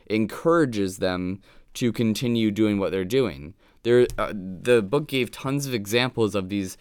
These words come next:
these influential people who only got into what they were doing, if it was writing a book or starting a business,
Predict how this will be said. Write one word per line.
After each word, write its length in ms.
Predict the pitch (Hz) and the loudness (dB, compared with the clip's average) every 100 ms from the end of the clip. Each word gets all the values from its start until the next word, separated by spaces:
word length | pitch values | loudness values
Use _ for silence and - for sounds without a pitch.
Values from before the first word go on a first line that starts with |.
| - _ - | -20 _ -6
these 320 | 101 95 - - _ | -4 -4 -8 -18 _
influential 680 | 131 151 - 127 117 117 98 | 0 0 0 -2 0 0 -2
people 580 | - 175 170 110 95 - - - _ | -2 -6 0 2 2 0 -12 -20 _
who 440 | - 120 113 107 - | 0 2 4 2 0
only 300 | 127 147 143 | 2 4 4
got 220 | 123 123 | 4 4
into 180 | 123 127 | 2 0
what 140 | 120 | 0
they 100 | 101 | 0
were 100 | 101 | 0
doing, 340 | 101 131 139 104 | 2 2 2 2
if 100 | 101 | 0
it 60 | |
was 160 | 101 98 | -2 -2
writing 300 | 101 104 110 | 0 2 2
a 40 | |
book 360 | 92 98 107 - | 0 2 0 2
or 200 | 92 90 | 2 2
starting 340 | - 110 107 | 0 2 2
a 40 | 98 | 2
business, 480 | 117 135 110 98 | 0 0 0 -4